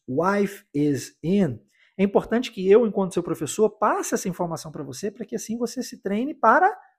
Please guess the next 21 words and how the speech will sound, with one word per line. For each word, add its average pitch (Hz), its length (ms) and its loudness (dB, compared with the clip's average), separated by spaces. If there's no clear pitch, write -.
a 339 80 0
vida. 151 640 2
Porque 220 520 2
no 208 320 2
mundo 233 340 4
real, 139 840 4
<laughs> - 40 -20
acredite, 180 960 0
não 233 100 2
adianta 262 360 2
você 220 240 2
ter 196 300 8
um 175 160 2
certificado 151 840 -6
de 139 80 -6
mega 156 380 4
ultra 151 300 2
power 147 360 2
avançado 143 640 -2
do 139 140 2
inglês. 139 500 0